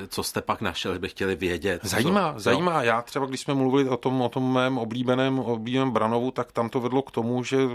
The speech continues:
Speaker 2: si mě chlapci v restauraci tak dobírali, co jsem tam našel, protože mě tam viděli pobíhat po polích, divně vypadám, divnou věc tam dělám, tak jsem jim to začal vykládat, co jsem tam, co jsem tam našel. Oni začali kulit, kulit oči a nakonec to skončilo tím, že jsem vlastně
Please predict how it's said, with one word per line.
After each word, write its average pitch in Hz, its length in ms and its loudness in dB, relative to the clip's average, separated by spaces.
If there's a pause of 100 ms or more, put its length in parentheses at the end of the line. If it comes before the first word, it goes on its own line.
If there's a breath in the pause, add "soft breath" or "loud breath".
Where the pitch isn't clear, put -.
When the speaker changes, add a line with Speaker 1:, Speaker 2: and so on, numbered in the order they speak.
(260)
Speaker 2:
si - 180 -8
mě 123 200 -2 (180)
chlapci - 540 0
v 113 60 -2
restauraci 120 540 -2
tak 123 180 -6
dobírali, 120 440 -2
co 113 180 -10
jsem 117 240 -6
tam 120 160 -2
našel, 113 320 -4
protože 107 320 -8
mě 110 80 -6
tam 120 180 -2
viděli 104 320 -2
pobíhat 110 520 -8 (160)
po - 80 -16
polích, 107 360 -10 (220)
divně 107 280 -6
vypadám, 101 460 -8
divnou 98 340 -4
věc 104 180 -6
tam 110 160 -6
dělám, 110 320 2 (420 loud breath)
tak - 160 -6
jsem 123 140 2
jim 139 80 2
to 147 100 -2
začal 143 300 2
vykládat, 143 500 0
co 135 100 -8
jsem 143 200 -4
tam, 147 400 0
co 131 100 -8
jsem 143 180 -4
tam 147 120 2
našel. 147 320 2 (320 loud breath)
Oni 117 240 0
začali 139 340 2
kulit, 151 400 0 (720 loud breath)
kulit 131 220 -2
oči 104 280 -4
a 135 80 0
nakonec 131 300 0
to 143 80 -6
skončilo 135 360 -2
tím, 131 160 -4
že 131 80 -4
jsem 139 140 -4
vlastně 131 380 0